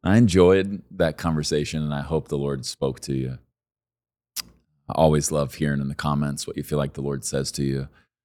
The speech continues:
Love getting your D Ms on social media about the things you feel the Lord reveals to you during the cuts. Uh, just, it means so much, all of the love that so many of you are showing. It's,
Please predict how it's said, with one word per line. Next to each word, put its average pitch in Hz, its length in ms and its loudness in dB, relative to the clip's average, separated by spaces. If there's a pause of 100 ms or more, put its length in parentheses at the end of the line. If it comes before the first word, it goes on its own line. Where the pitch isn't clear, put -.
(140)
Love 73 220 2
getting 73 180 -2
your 71 120 -2
D 73 220 0
Ms 73 520 -4 (460)
on 65 100 -2
social 71 360 -2
media 69 520 -2 (420)
about 65 220 0
the 73 80 0
things 69 460 0
you 71 80 0
feel 69 260 2
the 67 80 -4
Lord 67 460 -4 (400)
reveals 69 400 -2
to 78 100 -2
you 65 160 0
during 67 320 -6
the 65 80 -10
cuts. - 640 -6 (440)
Uh, 71 280 -10 (240)
just, - 340 -2
it 92 80 -2
means 92 220 2
so 98 260 4
much, 67 340 -2
all 95 240 6
of 69 120 -2
the 64 80 -4
love 64 500 -6 (320)
that 65 480 -4 (300)
so - 160 2
many 76 200 4
of 65 120 -2
you 64 120 -2
are 62 100 -6
showing. 60 500 -6
It's, - 220 -2